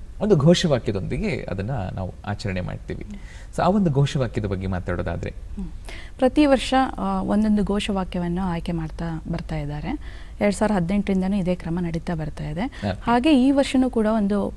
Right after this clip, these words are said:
Speaker 2: ಪ್ರಮುಖವಾದ ಘೋಷವಾಕ್ಯವನ್ನು ಆಯ್ಕೆ ಮಾಡಲಾಗುತ್ತೆ. ಇದರ ಉದ್ದೇಶ ಒಂದೇ, ಜನರಿಗೆ ಈ ಆಹಾರ ಸುರಕ್ಷತೆ ಬಗ್ಗೆ ಜಾಗೃತಿಯನ್ನು ಮೂಡಿಸೋದು, ಮತ್ತೆ ಅರ್-, ಅವರಲ್ಲಿ ಅರಿವು ಮೂಡಿಸೋದು, ಮತ್ತೆ ಅದನ್ನ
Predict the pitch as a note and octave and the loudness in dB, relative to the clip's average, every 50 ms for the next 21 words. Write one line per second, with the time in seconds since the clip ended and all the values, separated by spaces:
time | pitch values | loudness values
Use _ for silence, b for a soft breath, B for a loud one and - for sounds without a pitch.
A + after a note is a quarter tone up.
0 | - - G#3 G3+ G#3+ A3+ - A#3 A3+ G#3+ G3+ G#3+ G#3+ F3+ F#3+ G3 G3+ - G#3+ G3 | -2 2 2 4 4 4 2 2 2 4 4 4 2 2 2 0 0 0 0 0
1 | F3+ F3 - - F3 E3+ E3+ E3+ F#3+ G#3 F3 E3 D#3+ - E3+ E3 D#3 D3+ D#3 D#3 | 0 -2 -4 -4 -4 -4 -2 -2 -2 -2 -2 -4 -4 -4 -4 -4 -4 -4 -6 -8
2 | D#3+ D#3 D#3 - - - - B B B B B B B - A#3 A#3+ C#4+ C#4 A#3+ | -8 -8 -8 -8 -8 -10 -10 B B B B B B B 2 6 8 8 8 8
3 | F#3+ F#3 B3 C#4+ C#4+ - D#4+ D4+ B3+ G3+ G3+ G3+ F#3 F3+ - - - - - - | 8 8 8 8 8 8 6 6 6 6 6 6 4 4 2 2 -4 -12 -10 -4
4 | - F#3 - A3 A3 A#3 A#3+ B3+ A#3+ G#3+ B3+ C#4+ - - - - - G#3+ A3 A3 | -4 2 4 4 4 6 4 4 4 4 4 4 2 0 -6 -4 0 2 4 4
5 | G3 F#3 F3+ F#3 F#3+ G#3+ A3+ A#3 A#3 - - - G3+ G3+ - - - A#3+ A3 G#3 | 4 2 2 2 4 4 4 4 4 2 0 0 0 0 -2 0 2 2 4 4
6 | G#3 F3+ A3 C4+ D#4+ - - - - - F3 G#3+ F#3 F#3+ F3+ G#3 G#3+ - A3+ G#3+ | 2 2 2 2 0 0 -6 -10 -6 0 2 4 4 4 4 2 2 2 4 2
7 | A3 G#3+ G3 F#3+ F3+ D#3+ - F#3 G#3 C4 B3+ C4 - B3+ A#3 G#3+ - - - G#3 | 4 2 2 0 0 -2 -2 0 2 2 2 2 2 2 2 2 2 0 0 0
8 | G3+ G#3 G#3+ G#3 G#3 B3 - - F#3+ G#3 G#3+ A#3 A3+ G#3 F#3 F3 - - F3 F3 | 2 2 2 2 2 2 2 2 2 2 4 4 4 2 0 -2 -2 -2 -2 0
9 | G3+ B3 C4 B3+ C4+ A#3+ A3 B3+ B3+ | 2 2 2 2 2 2 4 6 6